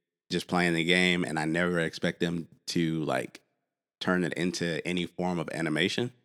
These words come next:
Like, of course, we have, like, the Van Helsing movies and stuff like that, that shows, like, Dracula and Van Helsing, but, like, it's not, it's not the Belmonts.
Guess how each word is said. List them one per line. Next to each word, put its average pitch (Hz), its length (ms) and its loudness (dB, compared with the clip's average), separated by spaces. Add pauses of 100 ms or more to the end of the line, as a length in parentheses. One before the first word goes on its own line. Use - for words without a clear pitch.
Like, 73 220 0 (520)
of 90 120 -2
course, 101 260 6
we 92 100 4
have, 85 240 2
like, 78 200 0
the - 60 -8
Van 82 200 0
Helsing 85 380 -2
movies 82 520 0
and 76 100 -6
stuff 82 240 -4
like 78 200 -4
that, 82 340 0 (460)
that - 160 0
shows, 85 480 2
like, 76 300 -4
Dracula 80 400 0
and 76 140 -4
Van 78 160 0
Helsing, 82 480 -2
but, 78 200 -4
like, 73 300 -2
it's 78 240 -2
not, 80 440 0 (720)
it's - 160 -4
not 92 240 2
the 92 80 0
Belmonts. 85 920 0